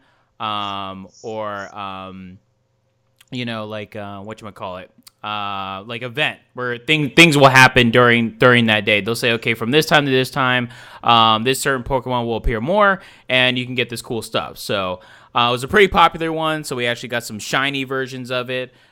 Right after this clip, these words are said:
Uh, we caught, like, so many while we were walking around. We went to the Brandon Mall, um, so that was fun. Uh, had some cheesecake, went to the Cheesecake Factory. Um, and then I got an email.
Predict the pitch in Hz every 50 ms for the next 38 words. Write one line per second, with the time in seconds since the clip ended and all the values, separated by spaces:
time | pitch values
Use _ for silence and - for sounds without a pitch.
0 | _ _ - 110 110 110 110 107 117 117 - - 127 127 117 117 110 104 - -
1 | - 165 156 151 147 143 139 135 139 135 131 120 120 123 120 117 113 117 117 -
2 | 120 113 113 117 123 139 143 135 147 131 117 104 123 120 123 120 127 123 117 104
3 | 95 95 98 104 - _ _ _ _ _ _ _ _ 117 117 117 113 113 113 113
4 | 110 110 107 107 - - 117 120 120 123 120 117 - - 107 98 98 104 110 113
5 | 113 117 _ _ _ - 110 104 104 107 107 101 113 110 104 - 95 92 - -
6 | 147 151 147 - - 156 147 147 147 143 139 - 127 107 101 104 101 98 98 95
7 | - - 120 117 - - 131 123 120 - 123 120 117 117 113 - 117 110 110 113
8 | 113 113 117 117 - - - _ _ _ - 131 127 123 - - 262 339 403 427
9 | 403 285 202 190 214 247 233 - _ _ _ _ _ _ _ - 160 165 170 170
10 | 175 180 185 160 180 233 269 294 277 254 233 220 233 233 226 190 156 120 98 90
11 | 90 104 123 156 156